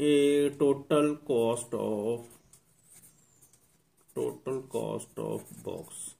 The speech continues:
मैंने रफ लिख दिया जी, ये आपको लिखने की जरूरत नहीं।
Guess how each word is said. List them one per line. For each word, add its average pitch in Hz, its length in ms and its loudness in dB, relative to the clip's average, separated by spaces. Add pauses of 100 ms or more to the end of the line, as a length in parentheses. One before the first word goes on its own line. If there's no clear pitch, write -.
मैंने 156 220 0
रफ 131 260 0
लिख 104 200 -2
दिया - 680 -16
जी, - 200 -10 (500)
ये 156 120 2
आपको 139 320 0
लिखने 123 300 -2
की 123 100 -4
जरूरत 104 380 -4
नहीं। 104 200 -10